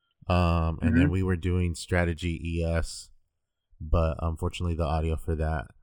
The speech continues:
Speaker 1: so that episode didn't, didn't, um, come out correctly. So I might revamp 'em today, but, uh, I have another, another group that I had in mind.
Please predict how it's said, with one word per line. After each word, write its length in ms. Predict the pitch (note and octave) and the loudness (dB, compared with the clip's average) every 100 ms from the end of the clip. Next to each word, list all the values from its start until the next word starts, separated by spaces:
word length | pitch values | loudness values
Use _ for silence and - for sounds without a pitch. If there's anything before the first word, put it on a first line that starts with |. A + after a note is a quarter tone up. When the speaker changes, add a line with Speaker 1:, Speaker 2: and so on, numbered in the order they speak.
| _ _ _ | _ _ _
Speaker 1:
so 520 | - - E2+ D#2 D2+ - | -12 -2 0 0 -2 -4
that 220 | G2+ F#2 F2 | 0 0 0
episode 400 | - - E2 D2 | -4 -4 -4 -2
didn't, 320 | E2 D#2 D2 _ D#2 | -2 -2 -4 _ -6
didn't, 400 | F2 D#2 D#2 - | -2 -2 -4 -4
um, 360 | D#2 D2+ D2+ - _ _ _ _ _ _ - | -4 -4 -6 -12 _ _ _ _ _ _ -6
come 200 | - E2 | -2 2
out 240 | E2 F2 | 2 0
correctly. 560 | - G#2 G2+ A#2+ A2+ G#2+ - _ | 0 0 0 0 -2 -4 -12 _
So 460 | - E2+ D#2 D#2 - _ _ _ - | -4 0 0 -2 -8 _ _ _ -4
I 120 | F2+ | 0
might 140 | F2+ | 2
revamp 680 | E2 E2 E2 E2+ D#2+ D#2+ D#2 | 2 0 0 0 0 0 0
'em 180 | D#2+ D2+ | -2 -2
today, 400 | - E2 E2 G2+ - _ _ _ _ - | -2 0 2 0 -2 _ _ _ _ -4
but, 180 | F2 D#2 | 2 2
uh, 180 | D#2 D2+ | 2 -2
I 140 | - | -2
have 180 | D#2+ F2 | 0 0
another, 540 | E2 D2+ D2+ D#2 D2 D2 _ _ _ _ _ | -2 -2 -2 -2 -4 -6 _ _ _ _ _
another 320 | E2 E2 D#2+ D#2 | -6 -2 0 -2
group 320 | D#2 E2 D#2+ - D#2+ | -2 -2 -4 -8 -6
that 180 | D#2+ D#2 | -2 0
I 80 | |
had 160 | D#2 D#2+ | 0 -2
in 120 | D#2 | -2
mind. 300 | D#2 D#2+ D#2+ | -2 -2 -4